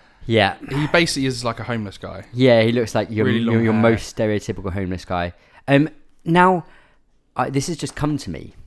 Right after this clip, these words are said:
Speaker 2: Okay, go on.
Speaker 1: And unfortunately, we can't answer this. Is it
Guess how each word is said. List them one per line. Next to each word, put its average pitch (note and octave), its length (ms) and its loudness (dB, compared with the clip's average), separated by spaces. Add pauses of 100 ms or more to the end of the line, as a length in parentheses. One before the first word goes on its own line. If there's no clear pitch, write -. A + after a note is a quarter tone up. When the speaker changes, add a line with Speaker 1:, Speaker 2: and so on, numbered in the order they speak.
Speaker 2:
Okay, A2 220 -10 (180)
go A#2+ 100 -10
on. A2 120 -14 (100)
Speaker 1:
And A#2 280 0 (420)
unfortunately, G#2+ 500 -2
we F#2 60 -10
can't A2+ 200 -4
answer B2+ 320 -6
this. - 380 -14 (920)
Is A3+ 400 4 (160)
it - 500 0